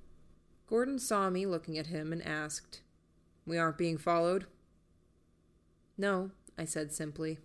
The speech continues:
"No use agitating Wendy."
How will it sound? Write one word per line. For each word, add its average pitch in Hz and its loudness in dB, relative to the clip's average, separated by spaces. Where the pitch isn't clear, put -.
"No 180 2
use 185 2
agitating 165 0
Wendy." 156 -4